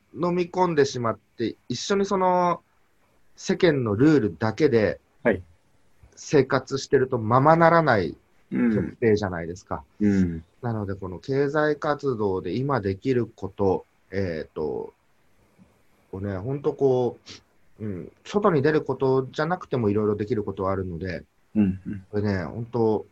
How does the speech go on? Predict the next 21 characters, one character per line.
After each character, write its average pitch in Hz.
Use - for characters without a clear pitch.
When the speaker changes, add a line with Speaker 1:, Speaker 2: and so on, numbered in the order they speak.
Speaker 1:
今 180
勉 120
強 123
し -
て 131
お 131
い 131
た 104
こ 104
と 101
が 85
花 135
開 113
く 92
と -
き、 -
必 185
ず 180
来 -
る 117
し、 90